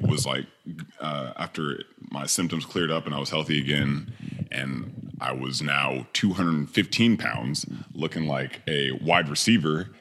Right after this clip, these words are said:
And they looked at me crazy when they saw me. Like, the strength coach was like, "You're a, you're a, a tight end?" Just, like, kind of just sizing me up and is like,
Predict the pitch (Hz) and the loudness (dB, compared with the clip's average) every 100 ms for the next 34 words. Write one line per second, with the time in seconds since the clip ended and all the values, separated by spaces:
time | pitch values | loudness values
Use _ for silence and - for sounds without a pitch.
0 | - 73 67 67 - - 69 95 92 101 | -12 -6 -4 -4 -4 -4 2 4 6 4
1 | - 92 87 92 90 - - - 80 64 | 6 4 6 4 4 2 0 -4 -4 -2
2 | 62 85 - 58 50 50 - - 62 65 | 2 4 2 -2 -8 -8 -6 -4 -2 0
3 | 101 - - - 117 131 143 131 113 101 | 0 4 4 8 8 8 6 6 6 6
4 | 107 107 131 87 - 104 92 62 50 - | 6 6 4 4 2 2 2 0 -8 -10
5 | - 92 95 95 95 226 - - - - | -8 0 2 2 2 0 -2 -10 -20 -6
6 | 98 117 123 120 156 180 139 123 - 117 | 2 6 6 6 4 6 6 6 8 8
7 | 143 131 113 123 - 123 117 92 85 85 | 6 6 8 6 4 4 4 6 4 4